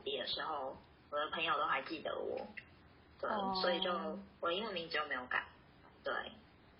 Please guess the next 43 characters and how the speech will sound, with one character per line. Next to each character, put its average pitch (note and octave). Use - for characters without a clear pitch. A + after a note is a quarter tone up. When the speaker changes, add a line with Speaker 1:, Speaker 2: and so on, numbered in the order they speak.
Speaker 2:
因 C4+
为 D4+
你 C4+
的 G3+
Speaker 1:
然 F#3
后 E3+
中 C4+
文 B3
名 F#3
字、 -
嗯。 F#3+
Speaker 2:
因 D4
为 D#4
你 C4
的 G3+
英 A#3
文 G#3+
名 F3
字 -
跟 F#3+
<clears throat> -
中 A3
文 G#3+
名 E3+
字 E3+
的 -
差 F#3
蛮 E3+
多 -
的。 E3
Speaker 1:
哦， E3+
发 F3+
音。 F#3+
Speaker 2:
对， F3
现 G#3+
在 G#3+
发 G#3
音 F#3+
差 F#3+
蛮 D3+
多， D#3
Speaker 1:
哦， D3+
Speaker 2:
就 C4+